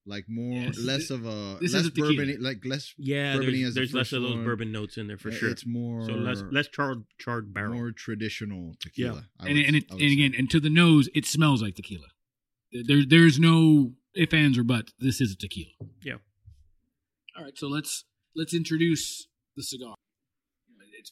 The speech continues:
Speaker 2: funny. I, I, I have to relight my cigar.
Speaker 3: Jerry?
Speaker 2: How
Speaker 3: No.
Speaker 2: about that, Jerry? I see you, Jerry.
Speaker 1: I need a refill on my tequilas.
Speaker 3: Oh,
Speaker 1: What?
Speaker 3: boy.
Speaker 1: <laughs> I'm out.
Speaker 2: Pardon me.
Speaker 3: You,
Speaker 2: Pardon me
Speaker 3: you've
Speaker 2: while I
Speaker 3: been,
Speaker 2: do
Speaker 3: you've
Speaker 2: this.
Speaker 3: been just slamming these then.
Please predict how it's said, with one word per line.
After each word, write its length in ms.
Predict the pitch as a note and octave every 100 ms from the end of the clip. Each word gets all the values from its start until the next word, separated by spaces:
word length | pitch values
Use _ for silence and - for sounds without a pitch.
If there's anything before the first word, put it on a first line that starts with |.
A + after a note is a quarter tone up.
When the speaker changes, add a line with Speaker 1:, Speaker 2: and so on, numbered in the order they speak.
| D3
Speaker 2:
funny. 240 | D3+ F#2+
I, 160 | G2 A2
I, 340 | G#2 _ -
I 20 |
have 160 | G2 G2
to 80 | G2+
relight 320 | G2+ G2 G2+
my 60 |
cigar. 260 | G#2+ - _ _ _ _ _ _ _ _ _ _ _ _ _ _ _ - G2+
Speaker 3:
Jerry? 320 | A2 G#2+ E3 - _ _ _
Speaker 2:
How 80 | A2
Speaker 3:
No. 60 | A3+
Speaker 2:
about 100 | F#4
that, 220 | - F#3
Jerry? 280 | D3+ G3+ C#4
I 60 |
see 200 | G#3+ A#3
you, 140 | D4 C4
Jerry. 280 | F3+ F#3 G#3+ _
Speaker 1:
I 40 | -
need 120 | A#2
a 60 | F2+
refill 360 | G#2 G#2 G2
on 120 | F#2+
my 80 | F2
tequilas. 560 | D#2+ - G2+ F2 F2+ - _ _
Speaker 3:
Oh, 60 | G2
Speaker 1:
What? 140 | G2+ A2
Speaker 3:
boy. 240 | B2+ G#2+ - - - - _
Speaker 1:
<laughs> 540 | _ _ _ _ _
I'm 80 | F2+
out. 180 | G2+ G2+ _ - - - - - - - _ _ _ _ _ _ _ _ _ _ _ _ F3+ _ _ _ -
Speaker 2:
Pardon 260 | - A2 -
me. 80 | -
Speaker 3:
You, 160 | A#2
Speaker 2:
Pardon 240 | A#3 A3 E3+
me 80 |
Speaker 3:
you've 100 | E3
Speaker 2:
while 80 | C#3
I 40 | -
Speaker 3:
been, 80 | A2+
Speaker 2:
do 60 |
Speaker 3:
you've 160 | A2+ -
Speaker 2:
this. 100 | A#2+
Speaker 3:
been 80 | G#2
just 200 | G2+ -
slamming 320 | B2 G3 G2+
these 180 | G#2+ G2
then. 240 | G#2 G2+